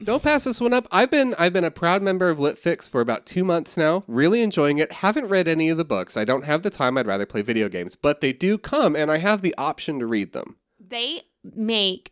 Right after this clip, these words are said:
Speaker 2: the best coffee table decorations.
Speaker 1: They make
Speaker 2: Like, holy
Speaker 1: Mm-hmm.
Speaker 2: smokes, y'all.
Speaker 1: They really fill out your,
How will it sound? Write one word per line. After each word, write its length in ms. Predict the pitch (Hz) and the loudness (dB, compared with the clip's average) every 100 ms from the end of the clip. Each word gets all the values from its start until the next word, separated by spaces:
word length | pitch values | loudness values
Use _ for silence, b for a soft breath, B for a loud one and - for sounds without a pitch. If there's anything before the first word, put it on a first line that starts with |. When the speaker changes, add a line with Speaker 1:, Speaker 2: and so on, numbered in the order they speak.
| - | -20
Speaker 2:
the 240 | 170 202 180 | -6 -4 -2
best 460 | 185 185 190 - | -2 -2 -2 -4
coffee 300 | - 175 180 | -2 -2 -2
table 680 | 170 196 196 214 208 208 - - | -6 -4 -2 0 0 -2 -4 -8
decorations. 1000 | - 202 208 185 180 277 302 403 440 - - | -4 -4 -4 -8 -10 -10 -8 -10 -12 -20 -6
Speaker 1:
They 240 | 156 156 | -2 0
make 120 | 147 | 2
Speaker 2:
Like, 240 | 208 185 - | 0 0 -4
holy 380 | - 320 254 240 | -2 -2 0 -2
Speaker 1:
Mm-hmm. 120 | 240 | -2
Speaker 2:
smokes, 380 | 220 196 175 240 | 0 -2 -2 -8
y'all. 280 | 175 175 160 _ - | -10 -10 -14 _ -4
Speaker 1:
They 140 | 120 | -2
really 400 | 117 139 156 151 | 0 0 2 0
fill 320 | - 156 139 | -2 -2 2
out 160 | 135 107 | 2 2
your, 180 | 127 | -2